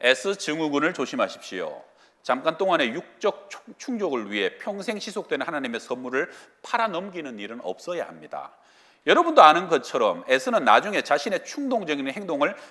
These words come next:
뼈저리게 후회하고 하나님의 복을 간절히 원했습니다. 하지만 때는 이미 너무 늦었어. 아무리 울고불고 해도 소용이 없었습니다." 여러분, 에서를 지배하는 것은요,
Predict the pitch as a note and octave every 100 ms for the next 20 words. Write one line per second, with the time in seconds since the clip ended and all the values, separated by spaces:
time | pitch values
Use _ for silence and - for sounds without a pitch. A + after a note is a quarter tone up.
0 | _ - D#4 D#4+ D4 G3 F#3 F#3 D#3 C#3+
1 | G#3 G3 D#3+ C#3+ D3+ D#3 - C#3 D#3 D3+
2 | A2+ C#3 D3+ B2 G2+ F#2+ F#2 F3 D3 E3+
3 | C3+ - - - _ _ _ _ _ _
4 | _ - A3 A3 G3+ F3 C3 A2+ B2+ D3
5 | G3 - A2 - C3+ B3+ C4 G#3+ A3+ B3
6 | G3+ A#3 A3+ G#3+ G3 D4+ E4+ - - -
7 | _ - - E3+ G#3+ G#3 G3+ A3 A#3 G#2
8 | - A#2+ - F2 D#2+ C#2+ - - _ _
9 | _ _ - F#3 C#3+ A#2 B2+ - D4 E4+
10 | - D#3+ D3 B2+ G2 F2+ - E2 F#2 F2+
11 | D2